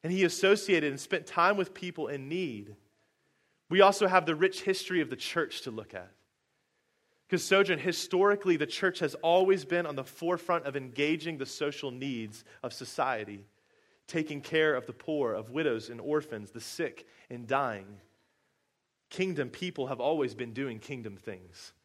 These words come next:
So that shouldn't stop with us. That shouldn't stop with us. As a local church, we are called to carry on the way of the King. So we can show mercy and do good for our city in all kinds of ways.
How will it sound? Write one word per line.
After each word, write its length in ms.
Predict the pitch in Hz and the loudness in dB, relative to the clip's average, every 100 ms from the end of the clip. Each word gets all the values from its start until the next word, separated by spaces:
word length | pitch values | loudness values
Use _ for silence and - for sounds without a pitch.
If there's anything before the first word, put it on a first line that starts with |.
| _ _ _ _ _ | _ _ _ _ _
So 120 | - - | -12 -8
that 100 | 135 | -8
shouldn't 260 | - 123 | -8 -10
stop 300 | - 135 117 | -6 -4 -4
with 140 | 107 104 | -10 -16
us. 400 | 87 - - - _ _ _ _ _ | -16 -18 -20 -20 _ _ _ _ _
That 80 | - | -10
shouldn't 240 | - 151 | -8 -8
stop 320 | - - 127 - | -6 -4 -4 -6
with 120 | 113 | -12
us. 460 | 98 98 - - - _ _ _ _ _ - | -12 -12 -18 -18 -20 _ _ _ _ _ -10
As 140 | 143 | -4
a 60 | 143 | -2
local 380 | 143 156 160 156 | 4 4 4 -2
church, 340 | - 160 151 | 2 0 2
we 80 | 151 | -2
are 80 | 123 | -2
called 400 | - 151 151 147 | 0 4 4 2
to 80 | 131 | -4
carry 400 | - 160 139 110 | -4 -2 0 0
on 380 | 139 135 110 - - _ | 0 0 -2 -8 -20 _
the 80 | 120 | -6
way 320 | 131 127 107 | 0 0 0
of 100 | 107 | -4
the 60 | 117 | -14
King. 480 | - 151 101 104 104 _ _ _ _ _ _ _ _ | -8 -8 -8 -14 -20 _ _ _ _ _ _ _ _
So 140 | - | -4
we 140 | 156 185 | 0 0
can 160 | 151 | 0
show 340 | 131 - 175 185 | -2 4 6 6
mercy 400 | 175 175 165 139 | 2 0 0 -4
and 140 | 127 | -4
do 180 | 139 180 | -4 0
good 260 | 143 175 | 2 2
for 140 | - 160 | 2 0
our 140 | 139 | 0
city 280 | 131 165 143 | -2 -4 -4
in 80 | 123 | -4
all 220 | 139 143 | 0 -2
kinds 380 | 147 139 123 113 | -2 -6 -6 -10
of 100 | 107 | -10
ways. 480 | 101 92 92 - | -10 -12 -18 -20